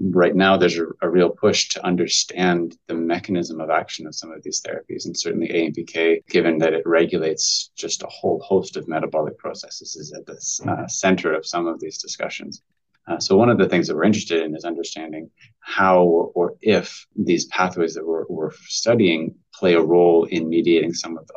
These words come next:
already known beneficial effects of some of these therapies. But the second part of it is knowing that A M P K is a regulator of metabolism when we activate it.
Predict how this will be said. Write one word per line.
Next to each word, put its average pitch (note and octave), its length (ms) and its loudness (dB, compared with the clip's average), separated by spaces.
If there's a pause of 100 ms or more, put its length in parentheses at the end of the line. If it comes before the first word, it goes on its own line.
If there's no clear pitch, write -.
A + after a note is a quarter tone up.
already E2+ 340 2
known D#2 340 -2
beneficial D2+ 560 -8
effects - 400 -6
of - 140 -12
some E2+ 200 -4
of D#2 80 -10
these D#2 220 -10
therapies. - 580 -8 (560)
But G2+ 100 2
the A2 60 4
second B2+ 320 2
part F2+ 220 4
of E2+ 100 4
it F2 160 2
is E2+ 360 -2
knowing F2+ 560 4
that D#2 260 -6 (160)
A E2+ 140 -2
M E2 80 -4
P F#2 100 0
K D#2+ 320 -2
is E2 360 -4
a D#2 220 -6
regulator F2 800 4
of D#2+ 140 -4
metabolism D#2+ 880 -4
when E2 200 -14
we E2 280 -10 (120)
activate D#2+ 560 -2
it. - 180 -10